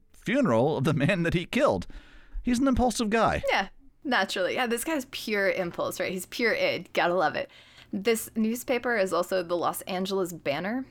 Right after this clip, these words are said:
Speaker 2: is the name of the newspaper, and it mentions that L A P D is on the case. So this is officially locating us and our story diegetically within Los Angeles.
Speaker 1: Correct.
Speaker 2: And the Woodlawn Cemetery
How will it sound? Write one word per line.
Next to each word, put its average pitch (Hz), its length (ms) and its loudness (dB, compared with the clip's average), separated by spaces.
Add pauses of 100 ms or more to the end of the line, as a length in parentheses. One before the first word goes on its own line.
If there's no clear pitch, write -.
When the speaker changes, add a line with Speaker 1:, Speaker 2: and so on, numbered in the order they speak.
(120)
Speaker 2:
is 175 220 -4 (120)
the 185 140 -4
name 180 280 0
of 170 100 -8
the 175 80 0
newspaper, 165 680 -2
and 190 140 0
it - 100 -2
mentions 208 460 -2
that 170 200 0
L 175 160 2
A 175 100 4
P 175 220 -6
D 160 220 -2
is 151 180 -4
on 156 180 -4
the 127 80 -6
case. - 460 -10 (260)
So 190 460 -2
this 208 480 -4
is 196 500 -4 (360)
officially 190 760 -2
locating 160 580 0
us - 360 -6 (400)
and 180 140 2
our 170 120 4
story 160 560 0
diegetically 156 880 2
within 165 260 -2
Los 151 220 -4
Angeles. 131 280 -4
Speaker 1:
Correct. - 400 -2 (960)
Speaker 2:
And 220 500 2 (300)
the 240 200 0
Woodlawn 285 520 2
Cemetery 220 760 0